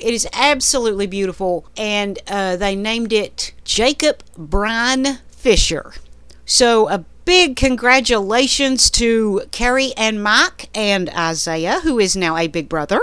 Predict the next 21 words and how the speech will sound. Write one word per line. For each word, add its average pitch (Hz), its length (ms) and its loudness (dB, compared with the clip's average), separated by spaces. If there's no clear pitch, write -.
But 269 240 2
I 214 100 2
just 226 280 0
wanted 247 140 -4
to 226 80 -2
let 220 180 -2
you 202 60 -6
guys 196 240 0
know, 214 160 -2
in 202 80 -4
case 190 320 -2
you 240 200 0
missed 285 280 0
this 277 180 0
news, 277 420 2
yes, 254 380 2
Carrie 220 380 0
has 262 260 0
had 285 160 0
her 226 140 -2
baby, 254 560 0